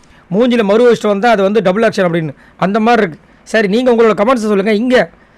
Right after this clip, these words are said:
நம்மளுடைய சிவகுமார், உங்களுடைய மனைவி பயங்கரமா கொந்தளிச்சு ஒரு விஷயத்தை போட்டிருக்காங்களே, இதை பத்தி என்ன நினைக்கிறீங்க? உண்மையிலே அப்படிதான் உங்களுக்கு தோணுதா?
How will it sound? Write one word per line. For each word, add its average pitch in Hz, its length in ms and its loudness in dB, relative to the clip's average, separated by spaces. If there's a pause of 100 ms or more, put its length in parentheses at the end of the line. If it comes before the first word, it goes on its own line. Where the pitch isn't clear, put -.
(280)
நம்மளுடைய 170 680 0 (100)
சிவகுமார், 254 340 0
உங்களுடைய 208 280 0
மனைவி 196 380 0
பயங்கரமா 220 500 0
கொந்தளிச்சு 208 360 0
ஒரு 196 160 0
விஷயத்தை 175 400 -2
போட்டிருக்காங்களே, 175 280 -4
இதை 202 120 0
பத்தி 247 220 -4
என்ன 247 200 2
நினைக்கிறீங்க? 185 480 -4 (460)
உண்மையிலே 226 340 2
அப்படிதான் 226 160 -2
உங்களுக்கு 208 360 0
தோணுதா? 190 240 -2